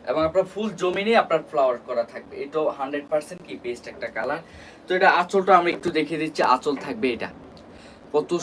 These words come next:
সুন্দর সম্পূর্ণ জরি সুতার কাজ করা একটা আঁচল পেয়ে যাচ্ছেন, এবং প্রাইস তো আপনার রিজনেবল হাতের নাগালেই পেয়ে যাচ্ছেন। এগুলার প্রাইস মাত্র, মাত্র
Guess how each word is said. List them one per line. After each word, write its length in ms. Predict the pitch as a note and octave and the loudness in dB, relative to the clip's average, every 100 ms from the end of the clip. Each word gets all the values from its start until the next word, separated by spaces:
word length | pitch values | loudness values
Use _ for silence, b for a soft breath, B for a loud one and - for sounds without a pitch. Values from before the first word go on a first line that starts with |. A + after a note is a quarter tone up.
| - | -2
সুন্দর 280 | E3 D#3+ D#3+ D#3 | -4 -2 -2 0
সম্পূর্ণ 340 | C#3 D3 D3 D#3 C#3 | 0 0 2 2 2
জরি 200 | D3 C#3+ C#3+ | 2 2 -2
সুতার 240 | C#3 C#3 B2 | 0 0 2
কাজ 120 | A#2+ - | 0 2
করা 120 | A#2+ A#2 | 0 2
একটা 120 | A2+ | 0
আঁচল 200 | G#2+ B2 A#2+ | 0 -4 -4
পেয়ে 140 | A#2+ G#2+ | -2 0
যাচ্ছেন, 280 | G#2+ - C#3+ D3 B B B B2+ | -2 -4 -8 -8 B B B 0
এবং 140 | C3 E3 - | 2 2 6
প্রাইস 240 | D3+ D#3+ - | 6 6 4
তো 40 | E3 | 4
আপনার 180 | F3 D#3 | 4 2
রিজনেবল 420 | D#3+ D3 D#3+ D#3 D3+ | 0 0 4 6 4
হাতের 220 | C#3 C#3+ C3+ | 2 2 4
নাগালেই 360 | B2 A#2+ B2+ C3+ | 4 2 2 0
পেয়ে 140 | C3+ A2 | -2 -2
যাচ্ছেন। 240 | G2+ - F2+ - - | -4 -6 -18 -12 -8
এগুলার 300 | B2+ B2+ C#3+ C#3+ | -4 -2 -2 2
প্রাইস 220 | C3 C3+ - B B - A#2+ | 2 2 -10 B B -14 -2
মাত্র, 460 | A#2+ C3+ - - D#3 D#3+ C#3+ | 0 0 -4 -6 -2 2 2
মাত্র 200 | B2+ | 0